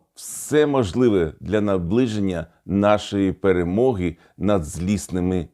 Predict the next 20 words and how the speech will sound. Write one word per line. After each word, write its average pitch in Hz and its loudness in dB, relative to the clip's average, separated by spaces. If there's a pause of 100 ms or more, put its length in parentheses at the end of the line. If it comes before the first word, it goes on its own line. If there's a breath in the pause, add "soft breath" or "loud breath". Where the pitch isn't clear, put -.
(140)
орками. 73 -2 (800)
А 202 2
зараз 196 6
політаємо! 87 0 (180)
Політ 113 4
вийшов 120 4
чудовий. 98 2 (400 soft breath)
Погода 147 6
була 127 6
супер. - 2 (380 soft breath)
І 131 4
тому 165 2
все - 2
сприяло 139 2
виконанню 113 0
візуального 104 0
заходу. 80 -4 (520)
Так - 4
і 143 -2
вчинили. 82 -2